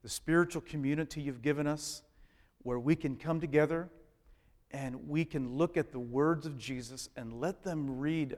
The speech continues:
us and let them change us. Give us eyes of faith and inspire us this morning that we might see something that we've never seen before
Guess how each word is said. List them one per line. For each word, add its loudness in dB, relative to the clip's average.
us -12
and -4
let -2
them 2
change -2
us. -6
Give -2
us -4
eyes 6
of 0
faith 4
and 0
inspire 4
us 2
this -6
morning 2
that 0
we 4
might 6
see 0
something 0
that -2
we've 0
never 2
seen 0
before -4